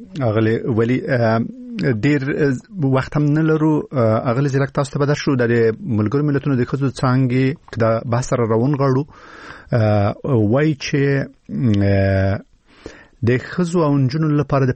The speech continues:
پایښت لرونکي پراختیا موخې په عملي کولو کې، اه، د څلور ستراتیژیک لوم-، لومړیتوبونه مهم دي. د ژوند په ټولو برخو کې د دوی د برابرۍ او هغه د دوی د برابرۍ د ونډې ملاتړ کوي. د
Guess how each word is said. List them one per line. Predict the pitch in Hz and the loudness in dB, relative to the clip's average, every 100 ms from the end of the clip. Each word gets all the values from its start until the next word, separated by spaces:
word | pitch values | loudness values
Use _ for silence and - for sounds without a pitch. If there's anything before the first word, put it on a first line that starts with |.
| - | 0
پایښت | 107 104 - - 101 | 2 2 -2 -4 0
لرونکي | 101 104 151 160 151 | 2 2 2 0 -2
پراختیا | 139 123 117 - 143 131 | 0 0 -2 -2 0 2
موخې | 120 120 139 - - | 2 2 0 -2 -2
په | |
عملي | 110 104 98 | 0 2 0
کولو | - 117 101 117 135 131 | 0 0 2 2 2 0
کې، | - - 123 123 123 | -2 0 2 4 2
اه، | 175 185 117 | -2 -2 0
د | 92 101 98 95 101 - 131 101 | 2 2 4 2 -2 -4 -2 0
څلور | - 120 165 | 0 2 2
ستراتیژیک | - - 113 104 107 127 107 | -2 -4 -4 -2 -4 -2 0
لوم-، | 107 104 101 | 2 2 0
لومړیتوبونه | 127 107 104 - 104 117 104 | 0 2 0 0 0 0 0
مهم | 95 90 95 90 | 0 0 0 0
دي. | 85 92 | 0 0
د | 101 | 0
ژوند | 104 127 | 0 -2
په | - | -2
ټولو | 151 135 | 0 0
برخو | 127 - | 0 -2
کې | 127 123 | -2 0
د | 110 113 101 | 0 0 2
دوی | 107 123 | 2 2
د | 113 113 104 | 2 0 0
برابرۍ | 98 95 95 107 127 - - - - - | 0 0 2 0 0 -4 -20 -20 -14 -2
او | 117 | 0
هغه | 107 123 | 2 0
د | 117 113 107 - | 0 0 0 -2
دوی | 107 120 | 0 0
د | |
برابرۍ | 104 101 95 104 117 | 2 2 2 2 2
د | 104 | 2
ونډې | 101 - 104 107 101 | 0 -2 0 0 2
ملاتړ | 95 92 95 104 - | 0 0 0 -2 0
کوي. | 104 95 107 - - | -2 -2 -4 -14 -18
د | - | -4